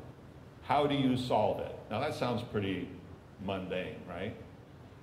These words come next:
And they would start off by, "Well, we just talk to people and get it." Okay, so what if that person you talk to is not in the same building as you?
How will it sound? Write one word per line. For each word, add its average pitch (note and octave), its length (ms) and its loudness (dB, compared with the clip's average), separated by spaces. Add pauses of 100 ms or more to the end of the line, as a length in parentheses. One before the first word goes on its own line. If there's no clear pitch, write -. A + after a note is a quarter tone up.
(180)
And B2+ 260 0
they C#3+ 140 6
would D3+ 180 2
start A#2+ 240 6
off A#2+ 120 6
by, C3+ 80 4
"Well, D3 240 6
we C#3+ 80 4
just - 180 -4
talk G#2 240 2
to G#2 60 -6
people G2+ 340 -2
and F#2+ 100 -2
get G2 120 0
it." - 100 -2
Okay, D3 320 2 (400)
so - 160 -4
what D3 160 6
if G#3+ 120 2
that A3 180 4
person E3 260 2
you B2 80 4
talk C3 380 0
to B2+ 40 4
is A2 120 2
not A#2+ 180 4
in A2+ 60 2
the A2 100 4
same A2+ 300 0
building G#2+ 340 4
as E2+ 160 -4
you? - 80 -8